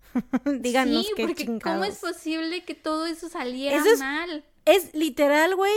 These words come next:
Speaker 1: yo me imagino al alien así tipo, este, no sé, como David Fincher, así de que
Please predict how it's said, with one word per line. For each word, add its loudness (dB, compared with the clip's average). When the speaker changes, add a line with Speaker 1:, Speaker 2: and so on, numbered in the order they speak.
Speaker 1:
yo 2
me 0
imagino 0
al 0
alien -2
así -6
tipo, -2
este, -6
no -6
sé, -6
como -8
David -2
Fincher, -2
así -6
de -2
que -8